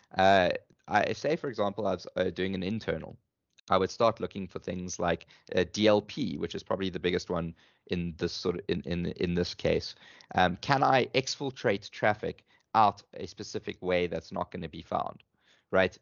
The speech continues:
Uh, uh, can I, can I, how am I gonna get my reverse shell to, to control, um, sort of this person's computer? Are there, uh, what, what's, what sort of, um, ports are allowed access in and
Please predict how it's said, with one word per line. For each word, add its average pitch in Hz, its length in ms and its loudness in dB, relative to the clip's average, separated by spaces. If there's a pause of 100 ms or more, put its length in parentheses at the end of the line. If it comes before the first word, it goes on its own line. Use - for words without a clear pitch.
Uh, - 180 -10
uh, 67 60 -8 (140)
can 127 180 0
I, 120 260 4 (380)
can 127 220 -2
I, 120 240 2
how 131 180 0
am 160 80 0
I 143 80 0
gonna 113 220 -2
get - 160 -6
my 104 100 2
reverse 98 400 0
shell 90 300 -4
to, 87 260 -8 (220)
to - 100 -16
control, 104 800 0 (260)
um, 90 240 2
sort 101 180 -8
of 87 80 -8
this 92 140 -8
person's 98 420 -4
computer? 92 600 -6
Are 104 80 0
there, 110 180 4 (340)
uh, 113 60 2
what, 110 280 2
what's, 131 280 -2
what 143 180 -4
sort 170 180 -6
of, 156 180 -4 (360)
um, 98 380 4 (140)
ports 131 320 -2
are 101 120 4
allowed 95 360 4
access 98 540 -4
in 98 180 -6
and 90 140 -8